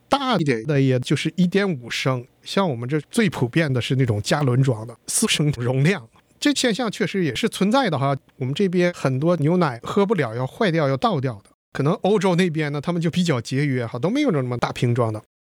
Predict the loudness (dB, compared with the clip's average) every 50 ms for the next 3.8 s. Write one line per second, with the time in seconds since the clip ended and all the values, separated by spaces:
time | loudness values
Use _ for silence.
0 | _ _ _ 0 2 2 4 4 2 2 4 2 2 0 -2 -4 -4 -6 _ _
1 | -4 0 0 2 2 2 0 0 0 0 0 0 0 -2 -2 -2 -2 0 0 -2
2 | -2 -2 0 0 2 2 0 -2 -4 -8 -14 _ _ _ -6 -4 -2 0 0 0
3 | 0 0 0 0 2 2 0 0 0 0 0 0 0 -2 -4